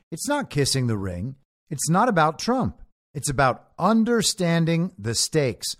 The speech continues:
understanding that it is the job of a politician to serve the people he represents or she represents. Hey, how about that, wokes and feminists? I just sent one on out for you, too. But that's their job.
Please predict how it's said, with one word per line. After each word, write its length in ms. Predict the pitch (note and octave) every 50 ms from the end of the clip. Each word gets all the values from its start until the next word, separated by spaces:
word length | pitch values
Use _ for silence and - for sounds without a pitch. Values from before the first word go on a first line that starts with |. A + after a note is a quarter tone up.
| _ _ _ _ _ -
understanding 800 | B2 C3+ C#3+ C#3 B2+ C3 - - - - B2 B2+ C3+ D3+ F3+ F3
that 160 | C3 C3 B2
it 100 | B2 A#2+
is 260 | A#2 A#2+ A#2 G2+ - - _ _ _ _ -
the 80 | A#2+ A#2
job 320 | F#2+ - B2+ B2 C#3 D3
of 100 | D3 A2+
a 60 | G#2+
politician 720 | F2 - C3+ C#3 C3+ A#2 G#2 - C3+ B2 - - F#3+ F#3+ E3+ - _ _ _ _ -
to 120 | - G#2 G2+
serve 420 | - - - C#3+ E3 G#3 F#3+ B2
the 80 | A2 G#2+
people 360 | - D3+ F3+ E3+ - G#3 F3
he 120 | E3 F3+
represents 720 | D#3+ F3 G3 G3 - F#3+ E3+ C3+ E3+ A3 A#3 E3+ - - - _ _ _ -
or 160 | - D3 D3+
she 280 | - - - F3+ G#3+ B3
represents. 840 | C4+ C4 A3+ D3 - B2 B2 A#2+ G#2+ - B2+ A#2 G2 F2 - - - _ _ _ _
Hey, 240 | - F#3+ B3 A#3+ F3+
how 120 | D#3 F3 G#3
about 280 | G3 G#3+ G#3+ G#3 D#3+
that, 400 | C3+ F#3+ A3+ A#3+ G3+ - - -
wokes 440 | - F2+ G#2 B2+ E3 F3+ - - -
and 160 | D3 C#3 B2
feminists? 640 | - D#3 D#3+ E3+ F#3 F#3 A3 A3+ G#3 - - - - - - - - - -
I 120 | C3 A2+
just 320 | E3+ - C4 A3+ - - - - - - -
sent 340 | - - - - A#3+ B3+ A#3
one 200 | G3+ F#3 A#3 A#3
on 180 | A3 A3 A3 A3
out 280 | G#3 G#3 G#3+ G#3+ D3+
for 160 | - - F#3
you, 280 | F3+ E3+ E3+ F#3+ G#3+ G3+
too. 600 | D3 - - A3+ B3 B3+ A#3+ D3+ G2+ F2 D2+ - _ _ _ _ _ _ _ _ _ _ _ _ _ _ _ -
But 100 | E3+ E3+
that's 220 | - A#3 A#3+ A#3
their 160 | - B3 A3+ G3+
job. 480 | E3+ A#3 B3+ C4+ B3+ F3+ G2 D#2 D2+